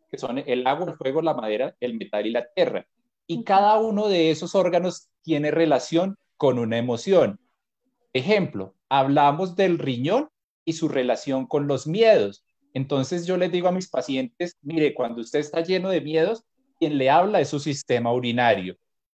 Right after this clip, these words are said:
Speaker 1: Y el pulmón, que tanto nos preocupa en estos días por todo esto que estamos viviendo, el pulmón refleja la tristeza de las personas.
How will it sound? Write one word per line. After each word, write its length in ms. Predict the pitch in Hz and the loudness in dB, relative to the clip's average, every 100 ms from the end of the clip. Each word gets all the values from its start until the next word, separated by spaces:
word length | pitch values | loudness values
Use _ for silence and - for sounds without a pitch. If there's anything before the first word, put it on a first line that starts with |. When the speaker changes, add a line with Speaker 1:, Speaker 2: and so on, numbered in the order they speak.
| 240 | -14
Speaker 1:
Y 120 | 226 185 | -2 2
el 200 | 180 - | 2 0
pulmón, 640 | 180 160 165 220 226 143 _ | 2 2 4 4 4 0 _
que 180 | 135 - | -8 -4
tanto 460 | 214 233 226 226 233 | 0 0 -2 -2 0
nos 180 | 226 214 | 0 -4
preocupa 540 | 151 131 170 170 190 | -2 0 2 2 4
en 80 | 190 | 2
estos 380 | 185 - 190 170 | 0 -4 -6 -4
días 300 | 190 190 185 | -2 0 -2
por 220 | 170 160 | -6 -8
todo 120 | - | -2
esto 240 | 156 156 170 | -2 -4 -10
que 80 | - | -10
estamos 420 | - 135 143 156 | -4 -4 -4 -8
viviendo, 560 | 156 143 185 160 101 - _ _ - | -8 -4 -4 -4 -6 -14 _ _ -8
el 220 | 139 143 | -6 -4
pulmón 500 | 151 143 139 160 202 - | -2 -2 -2 -2 -4 -6
refleja 600 | - 151 165 170 160 180 | -4 -4 0 0 0 0
la 180 | 180 175 | 0 -2
tristeza 640 | 143 113 - - 151 127 | -4 -10 -8 -2 -2 0
de 100 | 107 | -2
las 160 | 101 - | -2 -6
personas. 640 | 110 101 120 101 92 | -8 -4 -2 -2 -4